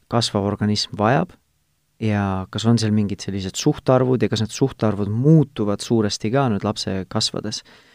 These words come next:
Et kui mina ise olen uurinud näiteks just kasvatusliku p-, psühholoogia poole pealt, et ke-, aju läbib kõige suuremaid muutusi just kõige rohkem siis lapse, väikelapse eas ja siis nii-öelda eelteismelise, teismelise eas, et kas, eh,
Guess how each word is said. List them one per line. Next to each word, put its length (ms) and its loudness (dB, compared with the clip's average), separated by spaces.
Et 100 -20
kui 140 -4
mina 180 6
ise 240 4
olen 220 2
uurinud 320 0
näiteks 400 -4
just 180 -14
kasvatusliku 640 -4
p-, 240 -14
psühholoogia 540 2
poole 240 0
pealt, 240 -8
et 120 -16
ke-, 200 -4
aju 440 2
läbib 260 -6
kõige 240 2
suuremaid 440 0
muutusi 420 0
just 100 -14
kõige 240 -2
rohkem 280 -8
siis 160 -8
lapse, 420 2
väikelapse 560 0
eas 320 -2
ja 140 -14
siis 180 -4
nii-öelda 260 -4
eelteismelise, 560 2
teismelise 560 0
eas, 300 -4
et 200 -6
kas, 380 0
eh, 340 0